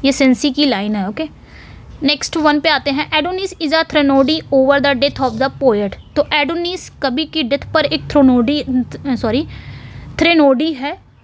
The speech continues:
तो ये जॉन कीट्स की डेथ पर है। नेक्स्ट वन पे आते हैं। "Imagination is the great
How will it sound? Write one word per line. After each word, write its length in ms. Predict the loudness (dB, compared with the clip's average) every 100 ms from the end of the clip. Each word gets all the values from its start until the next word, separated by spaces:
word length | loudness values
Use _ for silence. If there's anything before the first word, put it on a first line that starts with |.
| _ -10
तो 220 | -4 -2 -2
ये 260 | 0 2
जॉन 260 | 4 4 4
कीट्स 260 | 2 0
की 100 | 0
डेथ 120 | 0 0
पर 240 | 2 0
है। 220 | 0 -2
नेक्स्ट 260 | -4 -2 2
वन 120 | 4
पे 80 | 4
आते 200 | 2 0
हैं। 160 | -2
"Imagination 760 | 2 4 4 2 0 -2 -2 -4
is 60 | 0
the 220 | 0 0
great 280 | 0 -2